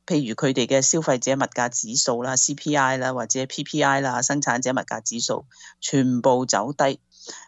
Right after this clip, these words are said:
房地產亦都好似有少少反彈，跟住就疲軟啦。噉而家嗰個中國經濟差到咩地步呢？噉根據啲數據啦，或者再加上好多人，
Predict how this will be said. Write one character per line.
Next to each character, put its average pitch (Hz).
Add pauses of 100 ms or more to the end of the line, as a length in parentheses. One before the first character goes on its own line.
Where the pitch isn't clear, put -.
房 135
地 147
產 143
亦 143
都 175
好 160
似 160
有 135
少 160
少 170
反 131
彈， 165 (120)
跟 175
住 127
就 113 (300)
疲 101
軟 110
啦。 - (580)
噉 277
而 170
家 294
嗰 277
個 180
中 233
國 165
經 180
濟 135
差 180
到 156
咩 147
地 110
步 104
呢？ 143 (440)
噉 196
根 220
據 202 (100)
啲 -
數 127
據 123
啦， 127
或 123
者 139
再 139
加 151
上 131
好 110
多 139
人， 87